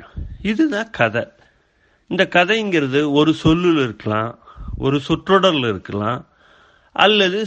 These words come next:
செற்று-, சொற்றொடர்கள் பல அடங்கிய ஒரு நெடுங்கதையாக, பெருங்கதையாக இருக்கலாம். அது எப்படி ஒரு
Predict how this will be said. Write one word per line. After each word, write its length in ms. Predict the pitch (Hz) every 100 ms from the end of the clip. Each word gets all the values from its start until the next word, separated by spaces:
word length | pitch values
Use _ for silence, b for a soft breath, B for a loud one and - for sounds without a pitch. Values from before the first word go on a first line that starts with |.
| -
செற்று-, 400 | 180 - 190 151
சொற்றொடர்கள் 1000 | 135 165 - 202 190 175 170 170 165 - _ _ _
பல 320 | - 147 170 170
அடங்கிய 520 | 151 156 156 151 214
ஒரு 380 | 214 196 170 147
நெடுங்கதையாக, 840 | 143 147 139 127 127 117 104 123 131
பெருங்கதையாக 720 | - 131 120 113 104 101 95 135
இருக்கலாம். 500 | 147 110 - 95 - - - - - b b b b b b b -
அது 180 | 208
எப்படி 220 | 226 190 170
ஒரு 180 | 156